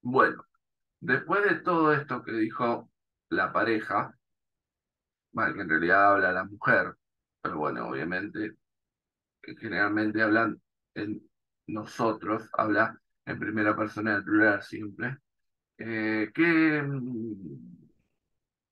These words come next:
qué especialista ustedes? Eh, hay dos que se pueden derivar, eh, pero,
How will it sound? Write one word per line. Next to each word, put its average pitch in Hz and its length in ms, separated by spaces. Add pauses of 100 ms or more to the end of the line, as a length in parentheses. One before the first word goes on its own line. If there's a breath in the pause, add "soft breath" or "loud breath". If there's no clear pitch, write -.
(1000)
qué 160 120
especialista 131 840
ustedes? 123 640 (840)
Eh, 65 300 (120)
hay 123 240
dos 127 240
que - 120
se - 140
pueden 90 340
derivar, 78 540 (840)
eh, 98 360 (200)
pero, 117 640